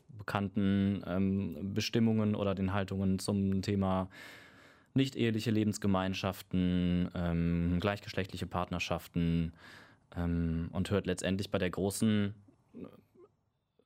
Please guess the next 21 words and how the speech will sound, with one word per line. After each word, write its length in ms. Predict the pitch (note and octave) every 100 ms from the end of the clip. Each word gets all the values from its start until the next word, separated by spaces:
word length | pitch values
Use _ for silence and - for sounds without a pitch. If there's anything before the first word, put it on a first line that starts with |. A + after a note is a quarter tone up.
| _ _ _
strukturellen 720 | G#2+ - G#2+ - G2+ G#2 G2+
Machtfrage 720 | G2+ G#2+ - - G2+ G2 G2+
irgendwie 400 | G2+ G2+ F#2+ G#2
auf. 360 | - G#2 F2+ -
Also 280 | E2+ F2 E2+
wie, 380 | F2+ F#2 F#2+ F#2+ - - - - - -
ähm, 640 | F2 F#2 F#2 F2+ F2+ F2+
wie 100 | F2+
sehr 580 | E2+ F2+ F#2+ G2 G2+ F#2+ - _ -
kann 220 | G2+ F#2
ich 400 | G2 G#2 - - -
mitbestimmen, 1080 | G#2 G2+ - - G2+ - - F2 E2 D#2+ E2 - _ _ _ -
ähm, 320 | F2 E2 E2
in 140 | E2
den 140 | E2 F2+
Strukturen, 380 | - F#2+ G2 F#2
in 60 |
denen 140 | F2+ F2+
ich 100 | -
mich 100 | -
bewege? 440 | F#2 F2+ F2